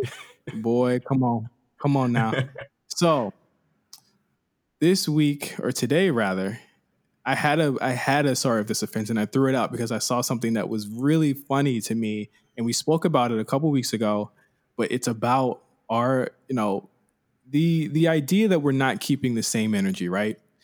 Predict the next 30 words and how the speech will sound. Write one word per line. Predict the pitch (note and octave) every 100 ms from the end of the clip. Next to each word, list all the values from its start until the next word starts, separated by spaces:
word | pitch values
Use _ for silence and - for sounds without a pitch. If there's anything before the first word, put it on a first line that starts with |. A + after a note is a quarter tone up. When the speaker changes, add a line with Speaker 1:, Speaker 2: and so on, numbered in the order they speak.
| _ _ _
Speaker 2:
So | - B2+
a |
couple | - F#3+ - G3+
of |
months | E3+ C#3+ C3 B2+
ago, | C3
really | B2 E3+ B3
weeks | D3+ F3 G#3 C#3+
ago, | A2+ F#2 G#2 A#2+ _ F#3
anytime | A#3 C#4+ B3+ - E3+ D#3+
a | C#3+
sp-, | C3+ B2+ -
this, | C3 C#3
this | B2 C3 C3+
particular | - A2+ D#3 D3 D3 C#3
person | C3 B2+ - A#2+
would | G2
show | - - B2
up | A#2+ - -
on | A#2+ A2+
Raw | G#2+ A#2 A#2+ A#2+
or | A2+ F#2+
SmackDown | G2+ - B2 C#3 - A#2 G#2+
or | G2+
anything, | E3 E3 C3 A2 G#2 G2+ _ _ _ _
people | - D#3 D#3+
would | C#3 A#2+ G2
recoil | - A#2 D3 E3+ - D#3+ D3 C#3+
in | - B2
disgust. | A2 - A#2+ D2 - - -